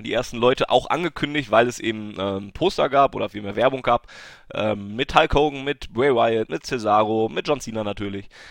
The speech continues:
Und das kann man also hier wenig überraschen, dass diese Leute im Spiel dabei sind zwar, aber das kann man hier als keine Bestätigung sehen, dass eben diese Leute dann tatsächlich auch bei W W E two K fifteen eine Rolle spielen werden könnten. Und dann gab's eben noch,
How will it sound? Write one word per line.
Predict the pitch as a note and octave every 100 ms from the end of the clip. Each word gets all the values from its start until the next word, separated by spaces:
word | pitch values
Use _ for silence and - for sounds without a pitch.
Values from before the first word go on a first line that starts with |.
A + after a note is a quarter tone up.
| -
Und | - G#2 F#2+ - -
das | G#2 -
kann | A2+
man | A2+
also | G2+ F#2+
hier | F#2+ A2 G#2 -
wenig | A#1 G2+ A#2+
überraschen, | G#2+ G2+ B2+ A#2+
dass | G2+
diese | G2 G2
Leute | G2+ G#2
im | G2 G#2
Spiel | - A#2
dabei | A2 G2 B2
sind | C#3+ D3
zwar, | C3+ C#3 C#3 _ _ -
aber | - A2 G#2+
das | -
kann | -
man | G#2+
hier | G2+
als | G2
keine | - G#2
Bestätigung | F#2+ A2+ A2 G2+
sehen, | F#2 G2
dass | F#2 F2+ -
eben | F#2+ F2+
diese | F#2+ F2+
Leute | F2+ F2+
dann | F2 E2+ - - -
tatsächlich | B2+ - D#3 C3+ A#2+
auch | G#2
bei | G2
W | F#2+ G2
W | G#2+
E |
two | -
K | G#2
fifteen | - G3+ - G#2+
eine | G2
Rolle | F2 F2+ F2+
spielen | - - G2+ G2+ _ _
werden | - G2 F#2 F2
könnten. | - G#2+ G#2 - -
Und | F#2+
dann | A#2+
gab's | C#3+ C3+ -
eben | C3
noch, | B2 A#2